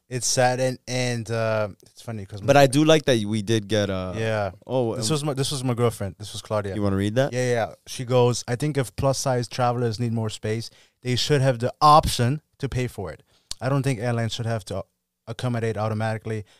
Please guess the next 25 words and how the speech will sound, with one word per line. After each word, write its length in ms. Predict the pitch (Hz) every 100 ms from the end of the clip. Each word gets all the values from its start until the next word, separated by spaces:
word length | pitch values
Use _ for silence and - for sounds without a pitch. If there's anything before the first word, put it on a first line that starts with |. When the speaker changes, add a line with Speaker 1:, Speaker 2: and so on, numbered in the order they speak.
| _
Speaker 1:
because 260 | 107 117 101
you 120 | 107
are 60 | 95
heavier. 420 | 101 90 85 82 _
Maybe 300 | 107 127 127
I 40 |
have 140 | 123
a 80 | 110
condition 420 | 107 110 110 - 107
or 80 | 98
something 320 | 107 95 98
is 120 | 92
wrong 200 | 90 101
with 180 | 95 -
me, 200 | 90 82 _ _ _ _
and 200 | 87 110
I 140 | 104 98 _
too 480 | - 127 120 107 -
need 200 | 101 104
a 40 | 104
lot 160 | 98
of 60 | 92
space. 400 | - 95 78 -
Not 160 | 113
every, 380 | 120 120 120 117